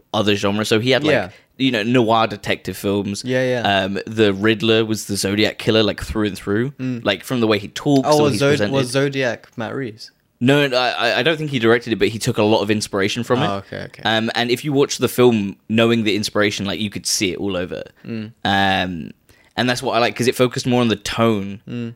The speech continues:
Speaker 1: than the time period. 'Cause it, it, Gotham's important. Tone is important for Batman.
Speaker 2: Yeah.
Speaker 1: Time period doesn't really matter for Batman.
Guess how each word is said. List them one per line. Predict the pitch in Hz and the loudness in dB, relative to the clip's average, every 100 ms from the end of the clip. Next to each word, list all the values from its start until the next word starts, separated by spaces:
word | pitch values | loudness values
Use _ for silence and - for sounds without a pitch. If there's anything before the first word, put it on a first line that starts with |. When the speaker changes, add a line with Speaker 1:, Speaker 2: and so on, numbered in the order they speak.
| - | -10
Speaker 1:
than | 104 101 | -6 0
the | 101 98 - _ _ - | 0 0 -8 _ _ -12
time | - 104 113 | -6 -2 0
period. | 135 156 | 0 -2
'Cause | 170 | 0
it, | 175 - - - _ - | 0 -2 -20 -20 _ -16
it, | 113 123 135 139 | -14 -14 -12 0
Gotham's | 143 175 139 117 | 0 2 2 2
important. | 113 101 104 92 101 101 - _ _ _ _ - _ - - | 0 2 0 0 -2 -6 -10 _ _ _ _ -20 _ -10 -4
Tone | - 135 139 123 | 4 4 4 2
is | 101 | -2
important | 104 107 90 | -2 -2 -4
for | 98 | -4
Batman. | 98 92 98 82 - _ - | -4 -4 -8 -12 -20 _ -6
Speaker 2:
Yeah. | 117 | -4
Speaker 1:
Time | 101 466 | -2 -2
period | 381 156 | -2 -2
doesn't | 131 120 | -4 -8
really | 90 | -10
matter | 71 110 - | -8 -8 -10
for | - | -14
Batman. | - - - | -14 -14 -18